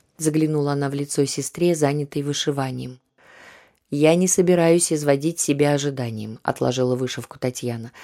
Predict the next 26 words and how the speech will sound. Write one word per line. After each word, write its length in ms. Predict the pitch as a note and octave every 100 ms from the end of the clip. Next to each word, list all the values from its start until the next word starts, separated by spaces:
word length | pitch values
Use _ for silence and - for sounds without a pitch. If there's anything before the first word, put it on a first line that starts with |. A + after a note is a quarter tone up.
| - -
«Какой 380 | E3 - F#3+ G#3+
в 100 | E3
этом 300 | E3 F#3 F#3
смысл? 560 | - D3+ C3 - A2 - _ _ _
Они 220 | D3+ F#3
привезли 520 | G#3 F#3+ E3+ D3+ D#3+ F#3+
нас 300 | E3 F3+ D3+
в 80 |
это 220 | D3+ F3 E3
забытое 520 | D#3 D3 E3+ E3+ D#3+
место. 480 | D3+ B2+ - - - _
Что 260 | - A#3+
после 420 | A3+ F#3+ - F3 F3+
этого 300 | A3+ F#3+ D#3
может 440 | D#3 F#3+ G#3 -
меня 300 | E3 D3+ D#3+
удивить? 600 | F3+ E3+ D#3 A#2+ - - _ _ _ _ _
Если 340 | F3 G#3 G#3 G3+
бы 140 | F#3+
мы 180 | G3 F3+
сейчас 580 | - C#3+ - D3+ B2 -
жили 360 | C#3 F3+ E3
в 100 | C#3+
Ливадии, 640 | D#3+ D#3 B2 D#3+ D#3 C3 A#2+
в 120 | -
Крыму, 560 | - E3+ D#3 D3 E3